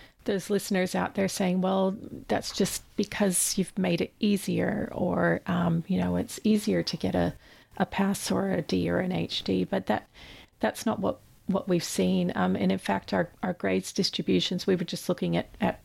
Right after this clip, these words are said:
some of the data of the top universities in, um, and around Sydney and in New South Wales. And, um, they're seeing similar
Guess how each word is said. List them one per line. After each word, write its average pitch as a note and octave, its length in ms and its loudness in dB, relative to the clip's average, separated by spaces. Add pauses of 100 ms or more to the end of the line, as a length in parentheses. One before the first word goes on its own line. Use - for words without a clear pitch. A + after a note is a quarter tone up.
(100)
some G#3+ 220 -2
of F3+ 80 -8
the F#3 260 2
data F#3+ 300 2
of F3 100 -4
the G3 80 -6
top G#3 300 -2
universities F3 760 0
in, E3+ 380 0
um, E3+ 420 -2
and F3+ 120 -2
around E3+ 280 -2
Sydney G3+ 520 0 (240)
and F#3 440 0
in F#3+ 160 2
New F3+ 120 2
South F3 260 -2
Wales. F3 480 2
And, F3+ 500 2
um, F#3 320 2 (140)
they're A#3 160 2
seeing C4 320 2
similar D#3+ 480 2